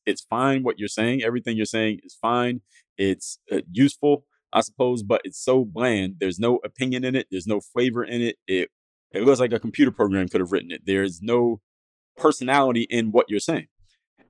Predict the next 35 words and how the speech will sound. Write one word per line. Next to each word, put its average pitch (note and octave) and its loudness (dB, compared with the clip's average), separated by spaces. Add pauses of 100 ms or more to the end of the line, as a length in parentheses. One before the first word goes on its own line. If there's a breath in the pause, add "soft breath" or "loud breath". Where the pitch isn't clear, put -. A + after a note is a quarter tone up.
And G#2 2 (100)
I G2+ 2
told, D#3 4
I G2 2
urged C3 2
this G2+ -8
person, F#2+ 0
I F#2+ -14
said, A#2 0
"You G#2 -6
need C#3+ 2
to C#3 -12
put C3+ -6
some A#2 -8
personality A2 0
into G#2 -8
what G#2+ 4
you're F#2 -6
sharing A2 -2
so G2 -4
that F#2+ 0 (220)
somebody B2+ 2
can G#2 -6
look C#3 2
at F#2+ 4
it F#2+ -4
and F#2 -8
say, G#2 2
'I B2+ 0
know B2 2
that G#2 -2
person A2 -2
X A2+ 0
wrote F#2+ 0
that.'" - -6